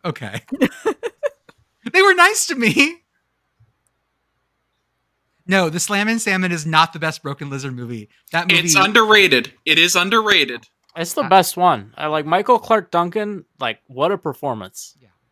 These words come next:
Speaker 1: Uh, we do, well, let's do, let's do plugs and then we'll do college football news since we're all out of order tonight.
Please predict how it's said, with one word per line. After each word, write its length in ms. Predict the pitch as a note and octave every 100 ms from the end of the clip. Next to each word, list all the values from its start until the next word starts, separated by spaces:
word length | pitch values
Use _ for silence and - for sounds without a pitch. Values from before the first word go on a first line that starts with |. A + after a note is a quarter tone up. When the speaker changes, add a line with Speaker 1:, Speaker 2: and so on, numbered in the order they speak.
| _ _ _ _ _ _ _ -
Speaker 1:
Uh, 80 | F#3 - _
we 140 | F3+ G3
do, 280 | E3 C4 -
well, 200 | G3 G3 F#3+
let's 260 | G#3 A3+
do, 240 | - C4 -
let's 160 | A3 G#3+
do 120 | B3
plugs 360 | - A3+ G3+
and 100 | E3+
then 120 | E3 D#3+
we'll 100 | E3
do 80 |
college 240 | D3+ E3+ D#3
football 200 | D3+ C#3
news 220 | C#3 A#2+
since 140 | B2
we're 140 | - D3+
all 120 | C#3+
out 80 | C3+
of 100 | B2
order 200 | C#3+ A#2+
tonight. 460 | B2+ B2+ A#2 A2+